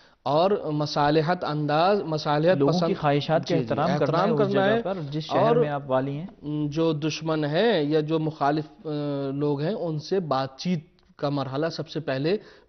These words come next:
Speaker 1: पे-, पेश आता है, जबकि इसने आते ही बातचीत वगैरह पर कोई इक्तफा नहीं किया, बल्कि आते ही धौंस धमकी और डराना धमकाना शुरू कर दिया वहाँ के लोगों को। आते ही पहले काम क्या किया इसने?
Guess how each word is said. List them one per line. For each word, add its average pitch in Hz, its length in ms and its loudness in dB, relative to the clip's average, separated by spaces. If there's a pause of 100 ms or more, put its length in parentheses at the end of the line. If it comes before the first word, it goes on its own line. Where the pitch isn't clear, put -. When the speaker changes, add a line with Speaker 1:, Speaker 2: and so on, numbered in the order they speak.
Speaker 1:
पे-, 147 280 -2
पेश 143 240 0
आता 117 260 -2
है, 117 160 -6 (240)
जबकि 160 240 -2
इसने 156 340 -2
आते 143 300 -2
ही 175 340 -2 (300)
बातचीत 131 440 -4
वगैरह 147 300 0
पर 165 200 -4
कोई 160 260 0
इक्तफा 156 360 -2
नहीं 185 220 0
किया, 175 160 2
बल्कि 143 340 0
आते 135 320 0
ही 175 180 -2
धौंस 151 340 -4
धमकी 151 560 -4 (360)
और 165 320 2
डराना 139 440 -2
धमकाना 139 400 -4
शुरू 131 240 -6
कर 123 160 -2
दिया 151 320 0 (280)
वहाँ 131 220 -6
के 151 100 -6
लोगों 127 320 -4
को। 127 100 -12
आते 180 300 -2
ही 254 100 2
पहले 247 260 2
काम 247 260 2
क्या 240 140 4
किया 240 200 2
इसने? 233 300 0